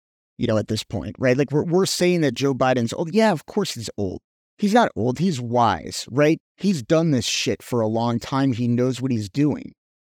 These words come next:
okay? You know, there's a way in which to frame these things that the Democrats are just not doing.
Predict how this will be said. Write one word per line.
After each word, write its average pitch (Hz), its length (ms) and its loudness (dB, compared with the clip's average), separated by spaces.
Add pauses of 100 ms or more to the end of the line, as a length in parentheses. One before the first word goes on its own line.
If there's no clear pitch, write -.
(140)
okay? 131 300 2
You 151 200 0
know, 143 80 2
there's 170 360 2
a 190 80 2
way 147 520 0
in 135 200 0
which 143 220 -4
to 123 120 -4
frame 160 420 2
these 113 240 0
things 120 260 -2
that 123 120 -2
the 127 60 -6
Democrats 131 540 0
are 123 60 -2
just 117 240 -6
not 117 500 -2
doing. 139 440 -2